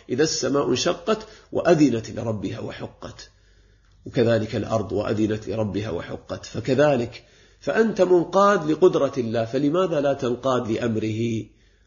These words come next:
ولهذا قال: "فما لهم لا يؤمنون وإذا قرئ عليهم القرآن لا يسجدون" مثلًا. كذلك انظر إلى الشمس وضحاها،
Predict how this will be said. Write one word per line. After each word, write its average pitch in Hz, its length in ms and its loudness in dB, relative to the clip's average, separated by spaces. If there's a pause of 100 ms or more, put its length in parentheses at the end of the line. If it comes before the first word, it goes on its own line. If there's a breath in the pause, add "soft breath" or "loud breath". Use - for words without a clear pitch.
(120)
ولهذا 117 380 2
قال: 110 220 -2
"فما 139 400 4
لهم 127 260 0
لا 113 100 0
يؤمنون 110 640 -2 (240 loud breath)
وإذا 98 340 0
قرئ 104 320 0
عليهم 104 520 0
القرآن 101 520 -4
لا 139 160 4
يسجدون" 160 480 2 (440)
مثلًا. - 380 -4 (1400 soft breath)
كذلك 185 840 4
انظر 185 280 4
إلى 180 180 4
الشمس - 520 0
وضحاها، 151 880 2